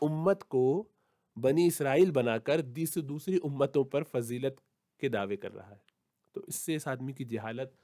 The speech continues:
اور گمراہی کے بارے میں اور کیا مزید کہا جا سکتا ہے؟ اور دلیل اس کی یہ دیتے ہیں کہ قرآن میں اللہ نے فرمایا سورہ فاتحہ میں کہ "اے اللہ، ہمیں ہدایت کا راستہ دکھا، اہدنا الصراط المستقیم، صراط الذین انعمت علیہم"، ان لوگوں کا راستہ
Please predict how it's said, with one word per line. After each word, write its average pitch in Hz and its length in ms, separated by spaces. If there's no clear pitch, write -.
اور 113 140
گمراہی 113 400
کے 120 180
بارے 113 260
میں 117 140
اور 113 100
کیا 127 300
مزید 101 360
کہا 104 180
جا 98 140
سکتا - 300
ہے؟ - 20
اور 110 100
دلیل 143 320
اس - 120
کی 147 120
یہ 127 60
دیتے 110 260
ہیں 131 100
کہ - 120
قرآن 135 320
میں 143 120
اللہ 113 160
نے 113 120
فرمایا 113 400
سورہ 120 200
فاتحہ 107 300
میں 127 140
کہ 135 80
"اے 127 60
اللہ، 123 200
ہمیں 135 360
ہدایت 120 460
کا 123 160
راستہ 110 300
دکھا، 107 420
اہدنا 117 260
الصراط 117 520
المستقیم، 113 640
صراط 170 400
الذین 190 440
انعمت 143 440
علیہم"، 107 440
ان 175 180
لوگوں 180 220
کا 180 160
راستہ 151 320